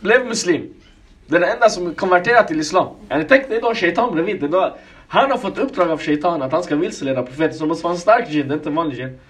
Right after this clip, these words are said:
Och den här djinnen konverterar till islam, vilket förräderi mot iblis. Profeten, han sitter och läser Koran hemma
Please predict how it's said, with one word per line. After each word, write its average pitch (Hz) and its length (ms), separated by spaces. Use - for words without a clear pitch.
Och 175 100
den 220 100
här 269 220
djinnen 254 540
konverterar 226 360
till 180 120
islam, 165 160
vilket 156 200
förräderi 180 440
mot 185 240
iblis. 156 420
Profeten, 175 840
han 180 180
sitter 165 560
och 170 100
läser 208 360
Koran 208 800
hemma 262 800